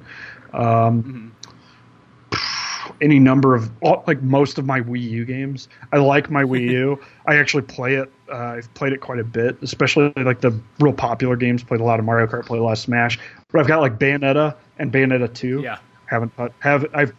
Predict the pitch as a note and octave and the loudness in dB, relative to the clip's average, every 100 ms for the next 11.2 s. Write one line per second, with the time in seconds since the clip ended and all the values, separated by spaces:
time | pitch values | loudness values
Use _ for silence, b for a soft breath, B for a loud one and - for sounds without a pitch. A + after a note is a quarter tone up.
0 | _ - E3 C#3+ A2+ D3+ D3 D3 - C#3 | _ -2 0 0 -2 -2 -2 0 -2 -2
1 | C#3 C3+ C3+ A#2 A2+ A#2+ - B2 A#2 A#2 | -2 -2 -2 -4 -6 -8 -10 -6 -6 -4
2 | A2 F#3 F3+ F3 F#3 F3 C#3+ A2+ - F#3 | -2 0 0 0 -2 -6 -10 -14 -16 -20
3 | _ _ _ _ _ _ _ _ _ _ | _ _ _ _ _ _ _ _ _ _
4 | F#3+ F#3 F#3 E3+ F3 D#3 C#3 D#3+ F3 F#3+ | -4 0 0 -2 -8 -10 -8 -6 -6 -6
5 | F3 E3 D#3 D#3 - - F#3 G#3+ A3+ A#3 | -12 -10 -8 -8 -10 -8 -4 -4 -4 -4
6 | A#3 A3+ A3+ G3 G3+ G#3+ A3+ E3 E3+ E3+ | -6 -6 -10 -10 -12 -12 -14 -14 -10 -10
7 | E3+ F3 _ _ _ _ D#3 D#3 E3+ E3 | -10 -16 _ _ _ _ -12 -12 -12 -12
8 | E3+ F3 E3 E3+ E3 C3 E3+ D#3 C3+ E3 | -8 -8 -6 -8 -10 -12 -14 -12 -12 -10
9 | E3+ F#3 - - D3+ C#3+ C3 D#3 F#3+ A3 | -8 -6 -2 4 6 6 2 -4 -12 -14
10 | F3+ F3+ G#3 G#3 A3 B2+ C3+ F3+ D#3+ B2 | -16 -16 -8 -2 0 0 0 -2 -2 -8
11 | - - | -20 -20